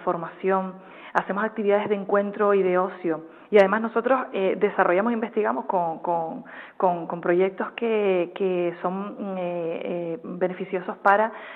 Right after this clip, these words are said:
después implementarlos, eh, en la entidad y que se puedan beneficiar tanto las familias como las personas. Actualmente estamos, eh, em-, embarcados en un, en un proyecto, en un programa contigo, que es Refuerzo Apoyo a las Familias también, donde,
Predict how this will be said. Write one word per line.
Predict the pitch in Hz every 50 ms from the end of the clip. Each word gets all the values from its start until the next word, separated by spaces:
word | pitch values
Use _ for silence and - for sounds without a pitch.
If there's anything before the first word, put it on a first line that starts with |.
| - -
después | 208 196 196 196 185 202
implementarlos, | 202 190 202 196 190 185 190 190 196 208 226 214 - -
eh, | - 196 190 190 185 180 175 170 165 160 160 - - - 170 165 160
en | 165 165
la | 160
entidad | 160 160 156 165 160 165 165 190 214 226
y | 226 214
que | - 202
se | - 180
puedan | 170 175 170 175
beneficiar | 185 175 165 190 175 196 185 185
tanto | 196 190 190
las | 196 185 190
familias | 180 170 170 170 190 190
como | 185 - 175 185
las | 180 180 180
personas. | - - 156 - - 170 160 156 160 - - - - - - - - - - -
Actualmente | - 190 190 190 - - 202 202 202 208 214 233 247 240 226
estamos, | 220 220 - - 190 196 196 202 202 208
eh, | - 196 190 185 185 175 175 170 165 170 - - - _ _ _ _ _ _ _ - -
em-, | 180 175 175 175 175
embarcados | 185 185 180 175 170 - 196 202 220 226 226
en | 214 214
un, | 214 214 220 214 - - - - - - - -
en | 190 190 196
un | 202 208 208 208 208 202 202 196 202
proyecto, | 202 190 185 190 214 226 220 220 208 190
en | 190
un | 185 180
programa | - 196 190 196 202 208 208 208 202
contigo, | 202 190 185 180 180 226 226 233 226 226 226
que | 226 202 185 185
es | 185
Refuerzo | 185 196 - 208 196 196 208
Apoyo | 190 190 190 190 190
a |
las | 190 190
Familias | 190 185 180 185 190 208 202
también, | - 202 190 190 208 233 247
donde, | 247 226 208 190 190 180 175